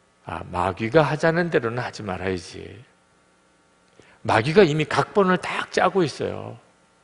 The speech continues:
여러분들도 혹시 부부싸움 하거나 가정에 분란이 있거나 또는 교회 공동체 안에 어려움이 생길 때 그때 좀 잠잠히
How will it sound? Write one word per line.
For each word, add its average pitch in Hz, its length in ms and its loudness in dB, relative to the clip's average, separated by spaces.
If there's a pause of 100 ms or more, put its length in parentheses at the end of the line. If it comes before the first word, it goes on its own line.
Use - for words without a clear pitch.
(460)
여러분들도 196 540 8
혹시 165 240 4
부부싸움 160 600 6
하거나 127 520 4 (300)
가정에 131 380 2
분란이 120 460 2
있거나 120 520 2 (260)
또는 120 340 0
교회 110 220 2
공동체 113 520 -2
안에 107 140 2
어려움이 107 420 -2
생길 113 320 -6
때 110 360 2 (460)
그때 160 500 8 (380)
좀 151 240 -2
잠잠히 107 800 -2